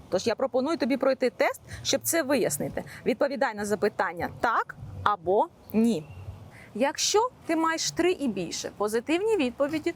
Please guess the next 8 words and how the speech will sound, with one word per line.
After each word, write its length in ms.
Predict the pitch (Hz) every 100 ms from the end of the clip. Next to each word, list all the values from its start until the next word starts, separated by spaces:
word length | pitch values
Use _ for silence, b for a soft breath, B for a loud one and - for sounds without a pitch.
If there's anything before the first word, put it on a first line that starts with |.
| -
то 120 | - 233
можливий 400 | 240 247 311 269
в 80 |
тебе 360 | - 202 208 302 -
кортизольний 800 | 269 254 226 185 208 220 339 415 - -
тип 160 | 320 - -
набору 520 | 240 208 196 208 220 -
ваги. 300 | 220 226 185